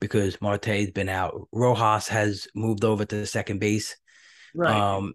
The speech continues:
Speaker 1: and, and it looks like, you know, 'cause Marte hasn't played the outfield in a while. It's just been D H or, or, or second for him. So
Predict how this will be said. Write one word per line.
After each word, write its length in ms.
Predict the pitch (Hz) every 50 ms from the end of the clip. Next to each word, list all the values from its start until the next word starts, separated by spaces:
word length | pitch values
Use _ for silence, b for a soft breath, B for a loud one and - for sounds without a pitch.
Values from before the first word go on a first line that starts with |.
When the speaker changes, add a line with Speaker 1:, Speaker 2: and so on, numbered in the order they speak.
| _ -
Speaker 1:
and, 400 | - 110 107 104 104 104 101 92 -
and 480 | - 110 104 101 98 98 98 98 110 - - _ _ -
it 160 | 139 120 117 -
looks 240 | 120 113 - -
like, 340 | 117 104 101 98 98 - -
you 80 | - 113
know, 220 | 101 95 95 92 - _ -
'cause 140 | - 131
Marte 260 | 113 131 131 139 131 151
hasn't 420 | 131 120 117 113 107 107 101 95
played 200 | - 104 101 98
the 120 | 101 98
outfield 380 | 98 101 95 - 98 95 95 98
in 40 | 101
a 80 | 98 98
while. 360 | 95 98 98 98 92 95 98
It's 100 | 101 -
just 180 | - 101 - -
been 140 | 104 98
D 300 | 98 104 101 101 101 98
H 120 | 95 - -
or, 80 | 95 - - - _ - - _ -
or, 180 | - 95 - - _ -
or 160 | - 110 107 -
second 340 | - 117 101 - 104 95
for 120 | - - 85
him. 260 | 95 - 90 87 87
So 440 | - - 120 107 101 101 98 92 -